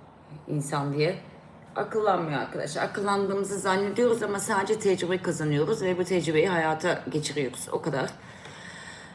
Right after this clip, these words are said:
Ee, onun dışında çok da, e, yani ak-, akıllandığımızı düşünmüyorum. Yapımızda bu yok çünkü.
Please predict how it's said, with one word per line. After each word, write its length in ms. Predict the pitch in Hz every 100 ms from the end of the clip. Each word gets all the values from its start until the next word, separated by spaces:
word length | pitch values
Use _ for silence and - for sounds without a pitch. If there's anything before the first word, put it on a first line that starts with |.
| - - -
Ee, 480 | 165 160 156 151 151
onun 160 | 185 208
dışında 320 | 170 196 190
çok 280 | 214 185 -
da, 440 | 175 170 160 - -
e, 320 | 151 151 151 147 151 147 - - - - - - - - - - - - - -
yani 300 | 151 147 139 - -
ak-, 180 | 170 - - -
akıllandığımızı 680 | 190 254 240 220 214 196 214
düşünmüyorum. 680 | 185 - 185 151 147 139 143 - - - - - - - - - - - - - - - - - - - - -
Yapımızda 520 | 185 180 196 175 202
bu 60 | 170
yok 260 | 160 151 - - -
çünkü. 360 | - 147 -